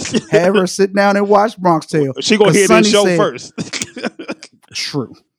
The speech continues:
Speaker 2: true. Well,
Speaker 1: But to your point, John, like, I never demanded that, so no woman would ever, you know what I'm saying? But it's certain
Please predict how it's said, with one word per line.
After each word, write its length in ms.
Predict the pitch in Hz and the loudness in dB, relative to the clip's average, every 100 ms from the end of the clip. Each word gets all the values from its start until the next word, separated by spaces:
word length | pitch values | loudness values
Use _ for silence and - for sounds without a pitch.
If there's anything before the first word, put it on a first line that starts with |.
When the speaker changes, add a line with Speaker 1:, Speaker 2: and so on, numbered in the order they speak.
| - | -18
Speaker 2:
true. 260 | - 139 113 | -8 -8 0
Well, 260 | 156 190 170 | 4 6 4
Speaker 1:
But 80 | 147 | 2
to 80 | |
your 180 | 233 226 | -2 -4
point, 320 | - 277 269 | -2 -2 -2
John, 340 | 175 196 208 190 | -4 -4 -4 -4
like, 320 | 196 190 180 _ _ - | -2 -2 -6 _ _ -4
I 200 | 165 214 | -2 -2
never 320 | 202 190 196 | -4 -4 -4
demanded 560 | 190 185 208 240 180 151 | -8 -10 -12 -12 -12 -12
that, 200 | 135 - | -12 -4
so 160 | 175 | -4
no 180 | 160 185 | 0 -2
woman 380 | 175 180 175 160 | 0 -2 -2 -2
would 140 | 165 | -2
ever, 260 | 165 170 185 | 0 -2 -2
you 60 | 247 | -4
know 60 | |
what 40 | 254 | -4
I'm 40 | |
saying? 400 | 233 240 240 240 - _ _ - | -2 -4 -6 -12 -18 _ _ -2
But 120 | 220 | 2
it's 120 | 233 - | 2 0
certain 320 | 247 208 | -4 -4